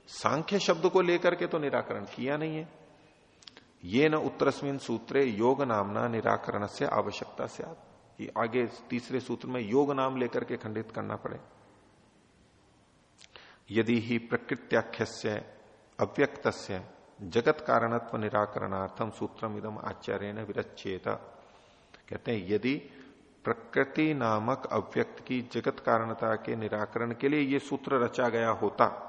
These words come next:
कौन सा? तीसरा सूत्र, क्योंकि शंकर भाष्य में ऐसा ही है, शंकर भाष्य में ऐसा ही है कि ये प्रकृति की कारणता का निषेध है। बोले यदि होता भी तो, अभ्युपगम से बोल रहे हैं, तो ये सूत्र कहां जाना चाहिए था?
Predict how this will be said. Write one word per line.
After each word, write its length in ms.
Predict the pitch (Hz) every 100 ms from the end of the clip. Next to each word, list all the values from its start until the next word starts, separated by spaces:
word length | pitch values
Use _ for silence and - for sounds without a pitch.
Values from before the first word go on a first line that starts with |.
| -
कौन 140 | 131
सा? 120 | 135 113
तीसरा 340 | 135 127 135
सूत्र, 280 | - 113 - - - - - _ _ _ _ _ _ _ _ _ _ _ _
क्योंकि 180 | 104 113
शंकर 340 | 120 117 135
भाष्य 280 | 127 127 143
में 120 | 147
ऐसा 180 | 147 165
ही 80 | 156
है, 260 | 113 92 - - -
शंकर 260 | 110 131
भाष्य 320 | 120 113 -
में 160 | 123 135
ऐसा 200 | 120 139
ही 100 | 117
है 220 | 92 - - _ _ _ _ _ _ _ _ _ _ _ _ -
कि 60 | 110
ये 100 | 139
प्रकृति 580 | - - 131 - 143
की 240 | 135 151 151 - - -
कारणता 460 | 113 117 123 117 120
का 160 | 131
निषेध 420 | 123 107 - 107
है। 380 | 107 110 98 -
बोले 180 | 110 117
यदि 220 | 113 110
होता 440 | 104 - 107 131 110
भी 140 | 98
तो, 140 | -
अभ्युपगम 480 | 98 104 135 127 123
से 160 | 113 110
बोल 200 | 95 90
रहे 160 | -
हैं, 80 | - - - _ _ _ _ _ -
तो 60 |
ये 40 | 110
सूत्र 300 | 123 117 -
कहां 220 | 117 113
जाना 240 | 113 113
चाहिए 280 | 113 117 117
था? 180 | 117